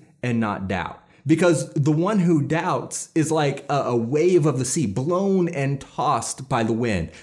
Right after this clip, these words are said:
That person is, should not expect to receive anything from the Lord. Such a person is double-minded and unstable in all they do.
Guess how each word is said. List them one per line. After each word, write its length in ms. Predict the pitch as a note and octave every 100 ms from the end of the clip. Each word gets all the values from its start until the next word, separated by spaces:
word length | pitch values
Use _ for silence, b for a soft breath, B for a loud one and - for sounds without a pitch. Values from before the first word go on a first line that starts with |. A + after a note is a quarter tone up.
| B
That 360 | A#2 D#3 F#3 -
person 440 | B2 F#2+ - - - b b
is, 380 | D#3+ D3 - -
should 320 | - - F#3+ F#3
not 280 | E3 C#3+
expect 400 | B2 - D#3 C#3+
to 60 | D3+
receive 520 | C3+ C3 C#3 C3+ - -
anything 600 | D#3+ A3 F3 - F#2 C#2+ - _ _ -
from 240 | C3+ A#2+
the 80 | G#2+
Lord. 420 | G2 E2+ F2+ - B -
Such 240 | G3+ F#3+
a 60 | F3+
person 400 | F3+ E3+ E3+ E3
is 240 | D#3+ B2+
double-minded 840 | D3 D3 C#3+ B2 B2 B2+ F#2+ - B B
and 320 | D3 D3+ C#3+ - - _
unstable 960 | D3+ F#3 F3 - - D3+ D3 G2 D#2+ - _
in 140 | A2 A2
all 240 | A#2 A#2+
they 160 | A2 G2
do. 320 | G2 F2+